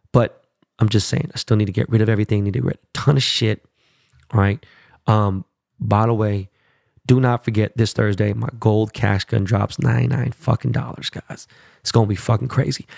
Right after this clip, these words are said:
I did that confession shit this week, and I just wanna try it again. You know what, man? I'm not gonna do that shit again. I'm gonna do some different thing. That was just too much, man.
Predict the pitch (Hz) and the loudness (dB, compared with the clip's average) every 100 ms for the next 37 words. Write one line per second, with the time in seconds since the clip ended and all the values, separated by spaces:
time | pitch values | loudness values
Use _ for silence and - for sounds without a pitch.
0 | - - - 120 101 156 160 160 - 117 | -20 -18 0 0 2 2 2 0 0 0
1 | 123 131 151 127 135 127 127 - 131 131 | 0 0 -2 -2 -2 -2 -4 -2 -2 -2
2 | - - - _ _ _ - 120 113 113 | -8 -20 -20 _ _ _ 0 2 2 0
3 | 110 131 117 - 123 127 123 139 156 160 | -2 -2 -2 0 -2 0 -2 0 0 0
4 | 156 - 196 180 123 - - 73 - - | -4 -4 -4 -2 -2 -2 -4 -4 -4 -4
5 | - 143 - 165 135 131 - 107 107 110 | -4 -4 0 0 0 -2 -2 -2 -2 -4
6 | 101 123 - 175 123 113 104 - 107 101 | -4 -2 0 0 0 -2 -4 -4 -4 -4
7 | - - - - | -6 -8 -8 -8